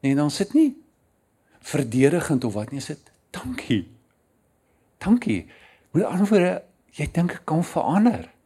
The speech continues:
Daarom wys jy my. En ek glo dit gaan baie beter wees vir ons, vir my. Want so kom haar vrug.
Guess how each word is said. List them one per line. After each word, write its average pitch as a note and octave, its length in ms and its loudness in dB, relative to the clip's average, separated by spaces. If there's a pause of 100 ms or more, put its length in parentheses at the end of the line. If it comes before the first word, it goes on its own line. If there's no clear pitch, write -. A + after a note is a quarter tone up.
(180)
Daarom E3+ 260 -2
wys E3+ 260 0
jy C#4 100 6
my. D2 320 0 (1120)
En E3 120 2
ek F3+ 80 2
glo D4+ 260 4
dit D#4+ 160 4
gaan E3+ 180 2
baie D#3+ 260 0
beter F#3 380 4
wees G2 320 -6
vir F3+ 100 4
ons, A#3+ 640 2 (280)
vir F#3 200 0
my. F3 460 0 (560)
Want E3 120 2
so C4 120 6
kom C4 180 0
haar D#3+ 140 0
vrug. - 680 -4